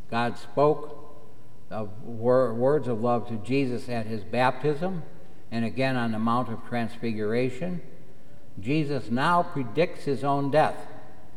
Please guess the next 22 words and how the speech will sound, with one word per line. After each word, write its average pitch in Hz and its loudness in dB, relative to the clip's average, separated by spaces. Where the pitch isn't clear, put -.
again 120 0
on 117 2
the 107 0
Mount 113 0
of - -4
Tra-, 107 -4
uh, - -2
<clears throat> 143 -4
uh, 113 -2
his 113 -2
death 120 2
on 107 0
Mount 104 -2
Sinai. 98 -2
The 110 -2
owner's 143 2
son 101 -2
now 113 -2
says 147 2
that 151 -2
the 139 0
tenants 220 2